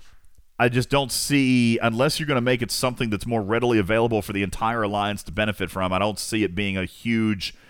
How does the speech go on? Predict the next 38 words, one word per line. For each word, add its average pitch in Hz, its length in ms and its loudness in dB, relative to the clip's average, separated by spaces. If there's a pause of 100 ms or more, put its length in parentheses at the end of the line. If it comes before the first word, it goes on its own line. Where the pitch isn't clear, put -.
(200)
shakeup 117 720 2 (100)
in 113 500 2
territory 110 400 -2
capture. 117 320 -2
Now, 95 100 0
don't 143 180 0
get 170 80 0
me 135 60 -2
wrong, 120 280 4
I'm 117 120 -2
glad 127 280 2
the 135 60 -6
service 131 320 -2
is 95 80 -8
there. 139 280 2 (240)
I'm 120 200 -2
glad 147 340 4
the 113 80 0
packs - 400 0
are 110 80 2
there, 87 220 0
especially, 110 560 0 (360)
but 110 540 4
I 113 60 4
don't 127 260 0
see 131 380 2
it 107 240 4
having 117 340 0
as 98 140 -2
much 110 260 -2
impact 107 480 -2
on 92 100 -6
territory 101 400 -4
capture 90 380 -4
as 85 100 -4
I'd 92 120 -2
originally 87 460 -4
hoped. 65 320 -10